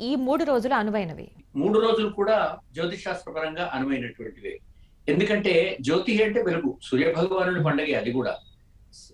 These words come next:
Speaker 2: ఆ, అయితే మొదటి రోజు భోగి పండుగ నాడు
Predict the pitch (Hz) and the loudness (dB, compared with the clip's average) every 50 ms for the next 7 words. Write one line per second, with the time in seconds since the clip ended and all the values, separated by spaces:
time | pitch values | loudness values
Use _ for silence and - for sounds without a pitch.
0 | _ - 139 202 254 233 - - - - _ _ _ _ - 143 175 185 220 208 | _ -4 -2 -2 -2 -2 -4 -6 -8 -12 _ _ _ _ -2 -2 -2 0 2 0
1 | 190 202 214 214 170 151 165 190 220 226 240 226 226 214 214 214 214 175 156 185 | 2 0 0 -2 -4 -4 -2 -2 -2 -2 -2 -2 -2 -4 -2 -4 -6 -4 -6 -6
2 | 202 - - 127 123 156 185 202 220 - 196 190 175 180 180 170 160 160 160 156 | -8 -10 -14 -4 -2 0 0 0 -2 -4 -4 -4 -4 -4 -6 -4 -4 -4 -4 -4
3 | 160 139 120 - | -6 -12 -16 -18